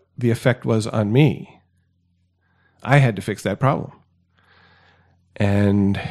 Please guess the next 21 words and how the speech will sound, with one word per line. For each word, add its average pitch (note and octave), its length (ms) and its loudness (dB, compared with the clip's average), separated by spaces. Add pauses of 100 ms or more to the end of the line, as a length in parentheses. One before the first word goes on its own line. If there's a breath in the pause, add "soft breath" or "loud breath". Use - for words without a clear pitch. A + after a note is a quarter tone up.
(420 loud breath)
as G#2+ 220 0
I G#2 80 2
eventually G#2 520 2
learned, - 440 -8 (1900)
the A#2+ 160 0
problem A#2+ 320 2
was G2+ 140 0
not A2 180 2
mine G2 180 -2
to - 60 -12
fix. - 520 -4 (920)
And G#2 240 2
it - 80 -2
was A2+ 160 2
not - 300 0 (1080)
something A#2 380 0
I G#2 100 -4
could D3 380 2
fix. - 580 -16 (100)
And G#2 220 -2
so, G2+ 440 0